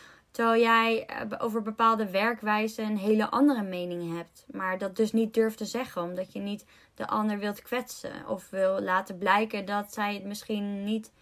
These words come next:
eh, niet juist hebben. Dus dan,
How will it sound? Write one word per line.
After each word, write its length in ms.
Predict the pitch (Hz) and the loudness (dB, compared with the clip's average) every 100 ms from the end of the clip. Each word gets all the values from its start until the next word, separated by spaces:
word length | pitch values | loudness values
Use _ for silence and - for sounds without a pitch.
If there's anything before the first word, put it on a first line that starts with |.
| _ _ _ | _ _ _
eh, 540 | - 202 196 196 196 190 - | -14 -10 -8 -8 -8 -10 -8
niet 240 | 240 269 220 | 0 2 4
juist 400 | 170 170 175 - | 2 2 -2 -10
hebben. 480 | 180 170 - 214 _ _ _ _ _ | -10 -8 -10 -12 _ _ _ _ _
Dus 220 | 208 202 | -12 -8
dan, 500 | 214 214 214 214 220 | -4 -2 0 0 -2